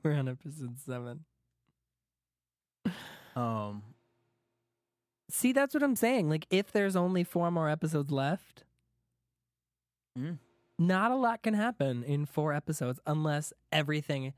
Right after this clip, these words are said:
Speaker 1: starts to happen next week.
Speaker 2: Just have four, uh, incredible episodes.
Speaker 1: Yeah. They would have to end on a super high note.
Speaker 2: Oh, it will.
Speaker 1: I mean, I guess we'll see.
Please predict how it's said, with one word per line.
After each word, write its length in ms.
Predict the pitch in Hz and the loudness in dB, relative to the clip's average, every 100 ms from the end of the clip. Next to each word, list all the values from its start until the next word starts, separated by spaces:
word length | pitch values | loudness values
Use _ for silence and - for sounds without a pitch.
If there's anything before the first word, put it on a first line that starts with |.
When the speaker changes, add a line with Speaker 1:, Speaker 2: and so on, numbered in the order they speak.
| _ | _
Speaker 1:
starts 440 | - - 143 127 - | -12 0 0 0 -2
to 80 | |
happen 480 | 143 131 - 120 117 - _ | 0 0 -2 -4 -4 -10 _
next 420 | 139 127 - - | -6 -4 -6 -12
week. 380 | 117 101 _ - _ _ _ _ _ _ _ _ - | -14 -16 _ -20 _ _ _ _ _ _ _ _ -12
Speaker 2:
Just 220 | 127 - | -12 -6
have 180 | 117 110 | -6 -8
four, 500 | - 123 117 113 - _ | -8 -4 -2 -4 -6 _
uh, 60 | - _ _ | -16 _ _
incredible 800 | 127 117 110 - 117 113 110 110 | -14 -14 -14 -16 -10 -8 -8 -8
episodes. 540 | 110 110 117 117 120 _ 139 | -12 -14 -20 -20 -20 _ -4
Speaker 1:
Yeah. 240 | 131 113 - _ _ | -2 -4 -12 _ _
They 100 | 147 | 0
would 120 | 151 175 | 0 2
have 200 | 175 - | 0 0
to 140 | 180 | -2
end 280 | 160 139 151 | 0 0 0
on 180 | 139 131 | -2 -2
a 60 | |
super 580 | 127 - - 170 147 160 | -4 -6 0 0 2 -2
high 300 | 139 139 131 | 0 -2 -2
note. 460 | 123 120 113 - - _ _ _ _ | -2 -4 -6 -14 -20 _ _ _ _
Speaker 2:
Oh, 200 | 160 131 - _ _ _ _ _ - | -2 -2 -4 _ _ _ _ _ -6
it 120 | 165 | -4
will. 240 | 76 - - _ _ _ _ 165 | -6 -16 -20 _ _ _ _ -4
Speaker 1:
I 60 | |
mean, 180 | 170 185 | -2 0
I 60 | 170 | -2
guess 200 | 233 - | -6 -8
we'll 80 | 147 | -12
see. 480 | - 160 147 151 | -8 -6 -6 -8